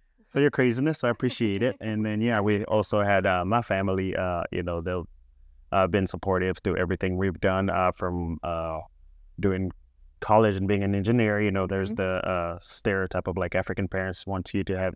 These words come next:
Speaker 1: either be a lawyer, doctor, or engineer,
Speaker 2: Mm-hmm.
Speaker 1: which is pretty true. But my mom, she's pretty open. Like, if you want to do art, if you want to do this. So shout out to my mama, my siblings, and yeah, and then, yeah, you can take over if you want.
Speaker 2: I mean, thanks for putting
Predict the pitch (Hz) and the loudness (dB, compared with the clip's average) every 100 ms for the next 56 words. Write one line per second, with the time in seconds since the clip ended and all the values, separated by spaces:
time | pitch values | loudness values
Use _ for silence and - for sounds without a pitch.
0 | - 104 110 98 98 87 101 120 117 110 | -2 0 2 0 -2 0 2 4 4 4
1 | 104 104 - 98 95 98 107 98 95 120 | 2 0 -2 -2 -2 0 0 -2 -4 -8
2 | - - - 104 110 104 107 104 139 123 | -14 -20 -10 -6 -4 0 0 2 2 2
3 | 117 127 110 107 110 - 110 - 104 95 | 4 4 2 0 -2 -2 -2 2 2 4
4 | 92 90 95 90 87 - - 92 90 85 | 2 2 0 0 -2 -4 -2 -2 0 -2
5 | - 85 - 120 120 87 - 92 85 85 | -2 -6 -2 2 2 0 -2 -2 0 0
6 | 82 110 120 - 92 82 - 87 87 - | 2 2 2 0 -2 -2 0 0 0 -2
7 | 95 107 92 95 98 85 87 98 92 92 | -2 0 2 2 0 0 -4 -4 -2 -2
8 | 95 95 90 87 87 101 90 87 85 80 | -2 -2 -2 -4 0 2 2 0 -4 -6
9 | 87 - - - - 104 90 90 101 98 | -10 -14 -20 -20 -2 2 2 0 0 0
10 | 92 113 98 - 104 113 220 208 _ _ | 0 0 -2 -4 -6 -4 -4 -8 _ _
11 | - _ 233 220 226 220 - - 214 208 | -20 _ 0 2 2 0 -4 -2 0 0
12 | 214 - 214 214 214 | -2 -6 -2 0 0